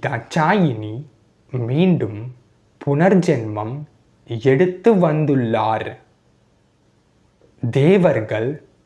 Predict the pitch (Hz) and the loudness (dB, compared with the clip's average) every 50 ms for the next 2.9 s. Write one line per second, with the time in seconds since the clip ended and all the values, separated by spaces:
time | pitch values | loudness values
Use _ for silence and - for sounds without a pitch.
0 | _ - 127 123 120 120 110 139 147 165 208 185 196 196 - 120 107 107 104 104 | _ -4 -2 -2 -2 0 2 2 4 4 4 4 4 2 2 2 0 -2 -6 -8
1 | 110 120 143 147 - _ _ _ _ _ _ - 127 123 127 135 160 180 185 208 | -8 -10 -12 -14 -16 _ _ _ _ _ _ -6 -2 2 2 4 4 4 4 4
2 | 233 226 226 - 160 123 107 110 - - - 117 110 120 160 165 - | 4 2 2 2 0 -2 -2 -4 -8 -8 -6 -4 -4 -4 -6 -8 -14